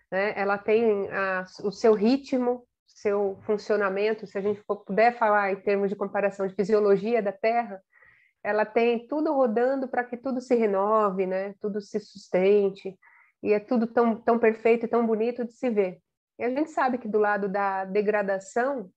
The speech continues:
a degradação ela acontece em todos os sentidos,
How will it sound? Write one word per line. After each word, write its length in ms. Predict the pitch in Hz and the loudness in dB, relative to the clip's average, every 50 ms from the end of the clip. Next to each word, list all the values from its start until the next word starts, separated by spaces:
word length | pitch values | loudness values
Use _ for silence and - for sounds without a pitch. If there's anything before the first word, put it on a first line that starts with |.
| _ _ _ _ _ _ _ _ _ _ _ _ _ _ _ _ _ _ - _ _ _ _ _ | _ _ _ _ _ _ _ _ _ _ _ _ _ _ _ _ _ _ -20 _ _ _ _ _
a 100 | - 196 | -8 -6
degradação 680 | 196 196 214 196 214 214 202 220 220 220 220 - 220 226 | -2 -2 0 0 0 -2 0 -2 -2 -2 -2 -2 -2 0
ela 120 | 240 247 247 | 0 0 -2
acontece 760 | 247 - 269 269 269 - 240 220 220 247 240 - - - 269 277 277 277 277 277 269 247 - | -2 -2 -4 -4 -4 -2 -2 0 0 -2 -6 -8 -10 -8 -8 -6 -6 -6 -6 -6 -8 -8 -4
em 140 | - 240 240 | -4 -4 -2
todos 260 | 233 277 277 285 269 | 2 2 2 2 2
os 140 | 285 277 285 | 0 -2 -2
sentidos, 760 | - 302 311 302 - 240 226 208 185 202 202 190 - - - | -2 -4 -4 -4 -2 -2 -2 -2 -2 -2 -4 -6 -8 -16 -20